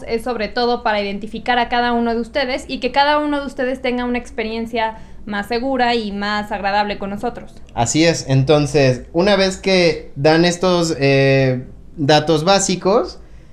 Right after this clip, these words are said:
Speaker 2: le dan clic en el botón que dice "Crear mi cuenta ahora" y los va a mandar a crear su propio password. Este par-, password les va a dar la, la oportunidad de, mm,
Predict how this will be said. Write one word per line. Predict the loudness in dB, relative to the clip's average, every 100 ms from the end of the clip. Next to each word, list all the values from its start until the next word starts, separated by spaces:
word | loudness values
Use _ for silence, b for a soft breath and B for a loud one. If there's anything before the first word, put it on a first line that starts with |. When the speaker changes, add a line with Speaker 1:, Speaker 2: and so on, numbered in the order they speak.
| b -2
Speaker 2:
le | 4
dan | 4 4
clic | 2 2 -2 0
en | 2
el | 4
botón | 2 2 0
que | 2
dice | 2 2 2
"Crear | 2 4 6 4
mi | 2
cuenta | 2 0 4 6
ahora" | 6 6 4 0 B B B 0
y |
los | 2 4
va | 4
a |
mandar | 4 6 6 4 0 -2
a | 4 4 2 2
crear | 4 4
su | 2 -2
propio | 2 2 2 2
password. | 4 4 2 -6 -10 b b b b 0
Este | 2 2 2
par-, | 4 4 2 2
password | 4 4 4 4 4 2
les | 2 4
va | 4
a |
dar | 6 4 6
la, | 4 4 4
la | 4
oportunidad | 4 2 2 4 6 6 4 -2 -8 0
de, | 4 6 6 6 6 6
mm, | 4